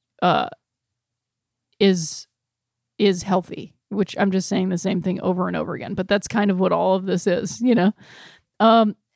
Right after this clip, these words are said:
and, you know, I, my self-care has been sometimes as simple as, like, "Yeah, I am gonna take a shower today," or, "I'm gonna change my clothes," not because they're, like, dirty, but just because, like,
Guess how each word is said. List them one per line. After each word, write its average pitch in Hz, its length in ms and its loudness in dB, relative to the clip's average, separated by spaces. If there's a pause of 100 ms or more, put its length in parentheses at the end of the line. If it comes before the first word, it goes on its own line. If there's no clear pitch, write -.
(240)
and, 240 500 2
you 247 140 4
know, 247 320 4
I, 233 180 2 (260)
my 240 180 4
self-care 285 720 0
has 247 220 0
been 226 500 0 (380)
sometimes 233 520 2
as 226 140 2
simple 220 320 4
as, 208 180 2
like, 185 320 2
"Yeah, 202 300 2
I 185 100 2
am 202 240 2
gonna 185 200 -2
take - 220 -4
a 185 60 -6
shower - 360 -6
today," - 400 -8 (320)
or, 233 320 6
"I'm 262 80 -2
gonna 370 160 0
change 359 300 -2
my 349 120 2
clothes," 240 640 0
not 247 340 2
because 254 280 0
they're, 247 120 4
like, 214 220 4
dirty, 214 340 4
but 208 180 4
just 208 180 -2
because, 208 320 0
like, 202 340 2